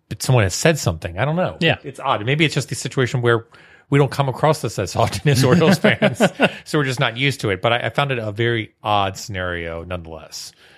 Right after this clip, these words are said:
Speaker 2: Yeah, and, but it is, it is a good point in the fact that, you know, marketing is everything, right?
Speaker 1: Mm-hmm.
Speaker 2: Especially with, you know, big, big market clubs like the, uh, the Red Sox that are used to all that attention, you know, that the things that they say are important.
Speaker 1: So, Jake, we, we talked a little bit about,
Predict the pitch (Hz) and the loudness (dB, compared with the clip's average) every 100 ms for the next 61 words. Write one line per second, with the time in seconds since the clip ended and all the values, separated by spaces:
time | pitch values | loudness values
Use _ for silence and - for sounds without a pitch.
0 | - 180 139 151 160 160 156 185 214 170 | -8 -2 0 2 -2 0 0 2 0 -2
1 | - 175 196 165 143 - 131 113 - 120 | -2 -2 0 -2 -4 -2 -4 -4 -4 -4
2 | 110 123 113 117 95 92 - _ _ - | -4 -6 -6 -8 -10 -14 -20 _ _ -20
3 | - 135 139 143 127 113 107 101 87 85 | -8 2 2 4 0 0 -2 -6 -10 -16
4 | - _ - 117 104 87 135 147 156 175 | -20 _ -6 0 0 0 -4 0 0 2
5 | 165 147 156 180 139 151 - 123 135 - | 2 2 0 0 -2 -2 -2 -2 -2 -6
6 | 113 139 139 139 135 131 139 127 113 123 | -2 0 2 0 0 -2 0 0 0 0
7 | 120 - 123 117 110 110 107 - 120 113 | 0 0 -2 2 4 4 2 -2 -6 -4
8 | 117 - 107 110 113 104 110 - 110 107 | -4 0 0 0 -4 -4 -4 0 0 0
9 | 101 95 123 120 104 - - - - 117 | -4 -2 -2 -2 -6 -10 -18 -16 -4 -2
10 | 104 110 - 110 107 131 123 117 113 110 | -2 -4 -2 -4 0 0 0 0 0 0
11 | - 131 120 113 - _ _ _ _ - | 0 2 2 0 -6 _ _ _ _ 0
12 | 143 113 101 - 117 110 - 127 _ _ | 2 2 -2 -6 -10 -10 -12 -16 _ _
13 | _ _ - - - - 151 151 143 147 | _ _ -20 -20 -16 -4 0 2 2 0
14 | 135 135 135 - 185 - 135 127 117 110 | -6 -4 -6 0 0 0 0 2 2 2
15 | 104 104 | 0 0